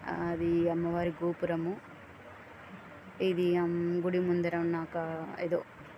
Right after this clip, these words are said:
some కార్యక్రమాలు జరిగే టెంపో. మా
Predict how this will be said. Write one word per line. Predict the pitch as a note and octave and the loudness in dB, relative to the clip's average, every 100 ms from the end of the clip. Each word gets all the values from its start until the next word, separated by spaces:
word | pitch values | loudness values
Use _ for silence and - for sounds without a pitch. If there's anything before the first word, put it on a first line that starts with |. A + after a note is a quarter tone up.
| - - | -8 0
some | F3 E3 D#3+ - - - | 2 4 2 -2 -12 0
కార్యక్రమాలు | F3+ E3+ - F3 F3 E3 | 2 4 2 0 0 0
జరిగే | E3 E3 D#3+ E3 D#3+ D#3+ - | 0 0 2 2 0 -2 -4
టెంపో. | F3 D#3+ D#3+ G3 C4 - - - - - | -2 0 0 -2 -2 -6 -16 -18 -18 -8
మా | - | -4